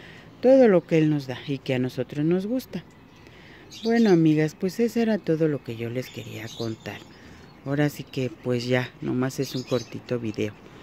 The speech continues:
Que estén bien este, este fin de semana, que tengan un bonito fin de semana y que estén bien ustedes y toda su familia. Las quiero mucho y ahora sí que,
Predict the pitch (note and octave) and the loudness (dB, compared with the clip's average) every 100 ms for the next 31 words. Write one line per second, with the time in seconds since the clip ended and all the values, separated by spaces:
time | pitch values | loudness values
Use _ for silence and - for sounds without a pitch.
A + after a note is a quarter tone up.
0 | - - - - - D#3 D3+ - F3 F3+ | -20 -20 -20 -20 -2 0 2 4 4 6
1 | F#3 F#3 F#3 F3+ E3+ - E3+ E3 D#3 D#3 | 6 6 6 4 2 2 4 6 8 8
2 | D3+ D3+ D#3 - - D#3+ F3+ E3 E3+ E3+ | 6 6 4 2 -2 -2 -2 0 2 2
3 | D#3+ E3+ F3+ F#3+ G3 G3 D#3 D#3+ D#3 D3+ | 2 0 2 2 0 -2 -4 -2 0 2
4 | D3+ D3 D3+ D3+ - D#3 D#3+ D#3 D#3 D#3 | 0 0 0 -2 -4 -6 -2 -2 -2 -2
5 | F#3 G3+ G#3 G#3 - - - - - - | -2 -2 -2 -6 -10 -18 -20 -20 -20 -8
6 | E3 - D#3+ - E3 E3 E3 E3+ F3 F3 | -8 -2 -2 2 2 4 6 6 6 4
7 | - - - - - D3 - - D#3+ E3 | -2 -18 -20 -20 -8 -8 -6 2 6 6
8 | E3 E3+ C#3+ - C#3+ C#3 C#3+ B2 - B2 | 4 0 -6 -4 0 0 -2 -8 -8 -6
9 | A#2+ A#2 A#2 A#2+ - - - - - C#3+ | -4 -4 -4 -10 -18 -20 -18 -18 -6 -6
10 | C#3+ - D#3 D3+ D3 D3 E3 F3 - F#3+ | -4 0 4 4 4 4 4 4 0 -2
11 | F#3+ F#3 - - - - - C3+ C#3 C#3 | -2 -6 -14 -20 -20 -16 -8 -2 0 2
12 | C#3+ - C3 D3 C#3 B2+ B2 | 0 -4 -4 2 4 4 0